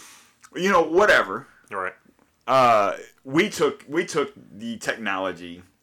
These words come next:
Speaker 1: from the Germans. Well, we weren't the only ones because at that time we were, uh, allies with the Russians during the,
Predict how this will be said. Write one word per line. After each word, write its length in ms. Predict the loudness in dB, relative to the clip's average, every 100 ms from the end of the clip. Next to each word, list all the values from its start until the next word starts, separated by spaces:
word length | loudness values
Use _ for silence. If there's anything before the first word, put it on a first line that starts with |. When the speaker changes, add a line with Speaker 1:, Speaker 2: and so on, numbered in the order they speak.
| _
Speaker 1:
from 240 | -12 -10
the 80 | -10
Germans. 420 | -10 -10 -10 -14
Well, 240 | -8 -8 -8 _
we 180 | -6 -4
weren't 260 | 0 -2
the 80 | 0
only 180 | -2 -2
ones 280 | -4 -6 -8
because 400 | -12 -6 -6 -6 -16 -20 _ _ _ -4
at 300 | 0 0 -2
that 280 | 0 0 -2
time 580 | -4 -2 -2 -4 -6 -6
we 120 | -6
were, 380 | -4 -4 -4 -8 _ _ _ _ _
uh, 460 | -4 -2 -2 -6 -12 -18 _ _
allies 720 | 0 2 4 2 0 -4 -8 -18 _ _ -4
with 300 | 2 2 2
the 100 | 0
Russians 680 | 2 2 -2 -10 -12 -14 -16 -10
during 240 | -8 -6
the, 140 | -8